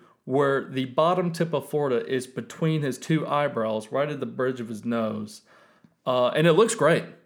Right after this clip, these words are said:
You know, it really completes his look. I really like it. I think that it looks great on him.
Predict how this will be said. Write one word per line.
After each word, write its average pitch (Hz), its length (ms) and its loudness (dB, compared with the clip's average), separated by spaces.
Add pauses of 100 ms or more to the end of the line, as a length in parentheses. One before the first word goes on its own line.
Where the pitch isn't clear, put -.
(440)
You 147 120 2
know, 147 160 6
it 143 40 0
really 160 200 6
completes 151 340 0
his 120 160 -4
look. 123 320 2
I 135 100 0
really 135 220 2
like 113 260 2
it. 117 160 0
I 127 120 2
think 123 240 -6
that 120 100 0
it 113 60 2
looks 117 180 -4
great 120 220 0
on 127 160 -4
him. 131 240 -10